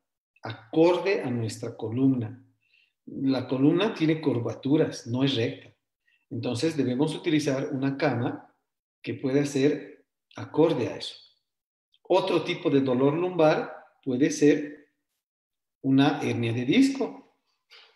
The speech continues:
que ya habíamos hablado en el tema. Y sí, la ozonoterapia podría ser la solución para la hernia de disco. Ahora,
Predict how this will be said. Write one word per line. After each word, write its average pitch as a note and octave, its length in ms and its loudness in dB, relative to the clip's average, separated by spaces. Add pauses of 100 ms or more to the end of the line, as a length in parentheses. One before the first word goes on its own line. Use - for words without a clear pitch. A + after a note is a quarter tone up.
(960)
que B2 120 -4
ya B2+ 100 0
habíamos C3+ 380 0
hablado C3+ 840 -2
en A#2 140 -6
el A#2 140 -6
tema. F3+ 400 -6 (840)
Y D#3 100 -4
sí, - 640 0
la D3 160 4
ozonoterapia D3+ 920 0
podría C3+ 560 0
ser C3+ 240 -2
la C3+ 120 -2
solución C3+ 680 0 (420)
para C3 240 0
la A#2 120 -2
hernia B2+ 300 0
de C#3 100 6
disco. E3+ 480 -2 (800)
Ahora, - 640 0